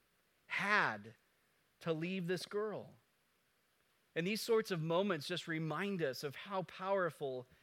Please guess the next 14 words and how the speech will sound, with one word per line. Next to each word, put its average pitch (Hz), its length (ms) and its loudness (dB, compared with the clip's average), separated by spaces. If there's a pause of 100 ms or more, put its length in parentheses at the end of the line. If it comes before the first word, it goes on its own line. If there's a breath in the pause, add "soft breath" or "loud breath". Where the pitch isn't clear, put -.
(460 soft breath)
and 160 200 2
amazing 156 680 0
the 147 100 4
name 180 540 0
of 151 200 0
Jesus 147 960 -4
is. 131 600 -4 (840)
His 190 220 2
name 180 500 0 (1040)
is 160 180 -2
the 180 100 4
name 190 320 4
above 170 400 4 (140)
every 202 480 -2